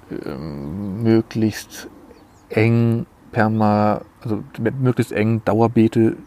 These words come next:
zu bepflanzen und so, dass man möglichst schnell so einen Blattschluss erreicht, dass kein Unkraut wächst, man da wenig Arbeit hat und so weiter und so fort.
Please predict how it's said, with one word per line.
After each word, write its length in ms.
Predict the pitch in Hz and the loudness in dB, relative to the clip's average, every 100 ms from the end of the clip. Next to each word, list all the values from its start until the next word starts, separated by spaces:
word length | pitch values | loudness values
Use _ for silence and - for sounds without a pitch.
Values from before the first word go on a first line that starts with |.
| - - | -20 -10
zu 180 | - 117 | -2 2
bepflanzen 840 | 110 - 101 110 - 113 110 107 | 2 2 2 2 -2 -2 -2 -2
und 160 | 104 98 | -2 2
so, 160 | 110 | 4
dass 200 | 110 104 | 4 2
man 140 | 113 104 | 0 0
möglichst 300 | 107 110 - | 0 -2 -2
schnell 380 | 104 101 104 104 | -2 0 0 -2
so 80 | |
einen 100 | 101 | -2
Blattschluss 500 | 107 110 - 117 104 | 0 -2 0 0 0
erreicht, 680 | 110 107 104 104 107 104 - | 0 -2 0 4 4 2 -4
dass 200 | 104 - | -8 -8
kein 300 | - 98 101 | -6 -2 2
Unkraut 460 | 101 117 - 104 107 - - 107 | 2 0 0 0 0 -2 -6 0
wächst, 400 | 107 - - 98 | 0 -2 -8 -4
man 140 | 98 | 0
da 120 | 101 | 2
wenig 300 | 104 104 - | 2 0 0
Arbeit 400 | - 113 104 - | 0 2 0 0
hat 220 | 104 104 | -2 0
und 120 | 120 110 | -2 -2
so 120 | 107 | 0
weiter 280 | 104 104 - | 2 2 0
und 180 | 98 98 | -2 -4
so 120 | 104 | -6
fort. 260 | - 120 | 0 0